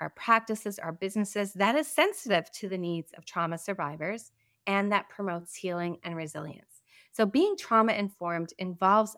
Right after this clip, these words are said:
understanding and addressing the impact of structural and systemic trauma on individuals, families, and communities. So that was a lot of my rambling, some of my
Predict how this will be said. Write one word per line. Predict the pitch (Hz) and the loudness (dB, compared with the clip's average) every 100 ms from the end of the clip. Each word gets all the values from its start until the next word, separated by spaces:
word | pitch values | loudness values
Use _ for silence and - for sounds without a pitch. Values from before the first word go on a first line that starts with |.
| 190 | -6
understanding | 180 165 - 185 180 190 220 240 254 _ _ _ | -4 -6 -8 -6 -2 0 0 -2 -8 _ _ _
and | 190 190 | 0 0
addressing | 185 175 165 - 175 | 0 0 0 -2 -6
the | 170 - | -6 -8
impact | 185 - 175 170 | -8 0 0 0
of | 170 | -12
structural | - - 185 185 - 208 208 - | -14 -4 -4 -4 0 2 2 -2
and | |
systemic | 170 175 - 190 190 220 | -10 -10 -6 -4 -2 -4
trauma | - 170 170 165 - | -4 -2 0 -2 0
on | 196 233 | 2 4
individuals, | 269 269 220 202 196 196 196 _ | 6 4 2 2 2 0 -2 _
families, | 180 170 170 170 - | -6 -6 -8 -10 -14
and | 170 160 | -16 -16
communities. | - 156 151 - - - - - _ _ _ - _ _ _ _ | -10 -10 -10 -14 -20 -20 -20 -20 _ _ _ -20 _ _ _ _
So | - 233 | -2 4
that | 269 | 6
was | 453 523 | 6 8
a | 415 | 10
lot | 339 | 10
of | 349 | 12
my | 339 | 10
rambling, | 285 208 196 185 156 170 | 10 8 6 4 2 0
some | - 233 | 2 2
of | 294 | 4
my | 349 | 4